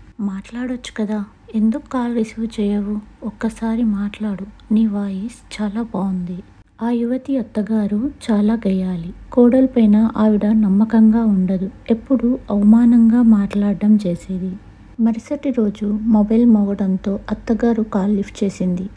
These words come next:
అటువైపు అబ్బాయి గొంతు వినగానే ఆవిడ ఆశ్చర్యపోయింది. అతను ఇదే అంటున్నాడు. "మీరు ఎందుకు మాట్లాడటం లేదు? నా మాట ఒకసారి విను ప్లీజ్, నీ గొంతు నన్ను పిచ్చివాడిని చేస్తుంది."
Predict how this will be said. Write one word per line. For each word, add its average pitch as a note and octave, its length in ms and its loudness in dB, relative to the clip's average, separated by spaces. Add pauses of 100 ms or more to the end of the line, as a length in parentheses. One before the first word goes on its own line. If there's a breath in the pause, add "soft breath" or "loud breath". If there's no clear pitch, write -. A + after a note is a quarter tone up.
(120)
అటువైపు A3+ 520 2
అబ్బాయి A3 420 4
గొంతు G3+ 300 2
వినగానే G3+ 540 0
ఆవిడ G3 340 -4
ఆశ్చర్యపోయింది. G3 1120 -4 (680 loud breath)
అతను A#3 480 6 (160)
ఇదే A3 220 6
అంటున్నాడు. F#3+ 640 0 (680)
"మీరు A3 300 -4 (240)
ఎందుకు A#3+ 360 -2
మాట్లాడటం A#3 680 -2
లేదు? G#3+ 320 -4 (300)
నా G#3 120 0
మాట G3 320 -2
ఒకసారి G#3+ 480 -6
విను G#3 220 0
ప్లీజ్, G3+ 680 -8
నీ A3 220 2
గొంతు G3+ 260 -4
నన్ను G#3 380 -4 (100)
పిచ్చివాడిని A3+ 600 -4 (100)
చేస్తుంది." F3+ 580 -10